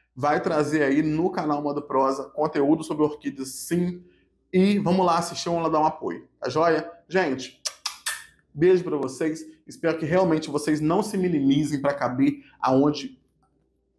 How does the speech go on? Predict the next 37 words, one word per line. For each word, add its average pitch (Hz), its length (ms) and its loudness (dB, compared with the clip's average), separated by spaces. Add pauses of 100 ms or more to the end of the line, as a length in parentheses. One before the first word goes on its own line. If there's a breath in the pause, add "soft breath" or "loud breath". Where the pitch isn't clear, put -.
(160)
sabe, 190 340 2
não 190 140 4
apetece 175 520 0
a 151 40 -2
você, 135 580 -6
não 156 140 2
é 165 80 4
do 165 100 -2
seu 165 100 0
merecimento. 143 540 0 (680 loud breath)
Claro 185 380 2
que 185 140 2
às 147 140 2
vezes 156 180 0
você 156 180 -8
vê 147 80 -4
uma 147 80 2
meta 147 260 -4
irreal, 156 800 2
vale 175 280 2
a 180 60 2
pena 170 280 -4
você 151 220 -4
dar 143 140 -2
uma 151 100 0
diminuída 139 360 -4
nessa 127 220 -4
régua 143 480 -2 (180 loud breath)
pra 143 100 -2
que 151 80 -8
você 151 180 0
seja 147 240 -2
feliz, 139 440 0
pra 147 120 -2
que 147 100 -8
você 143 200 -2
consiga, 139 580 -2